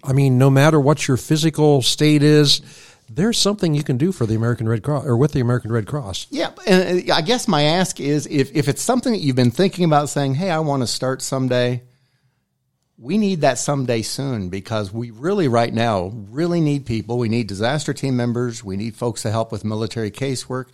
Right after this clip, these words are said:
Speaker 2: And even one of the more simple things that we, you know, we need, we need folks that would be willing to help us working at the front desk at local blood drives,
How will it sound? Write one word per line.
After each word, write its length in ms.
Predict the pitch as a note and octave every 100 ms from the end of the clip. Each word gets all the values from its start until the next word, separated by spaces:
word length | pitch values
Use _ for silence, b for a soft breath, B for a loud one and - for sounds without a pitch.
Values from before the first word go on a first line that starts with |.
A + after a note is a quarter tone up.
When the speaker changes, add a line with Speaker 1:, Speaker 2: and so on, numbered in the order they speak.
| b b b
Speaker 2:
And 120 | D3
even 300 | F#3+ G3+ E3+
one 140 | D3 D#3+
of 80 |
the 80 | C3+
more 180 | C3 C3+
simple 340 | - F3 G3+
things 360 | C3 A#2 G2+ G2+
that 60 | A2+
we, 120 | A2+
you 80 | G#2+
know, 80 |
we 160 | G2 F#2+
need, 200 | F#2+ F#2
we 180 | G2 F#3
need 180 | G3+ D#3
folks 360 | - C#3 C#3+
that 100 | C3+
would 100 | A2+
be 100 | G#2+
willing 340 | A2+ A#2+ B2 G#2+
to 60 |
help 240 | F#2 A#2 -
us 200 | G#2+ -
working 340 | A2 G#2+ G#2
at 80 | G2
the 80 | G2+
front 400 | - A2 - G#2
desk 420 | G#2+ G#2+ - -
at 160 | A2+ A#2
local 240 | B2+ B2+
blood 240 | A2+ C3+ F3
drives, 420 | F2 C2+ -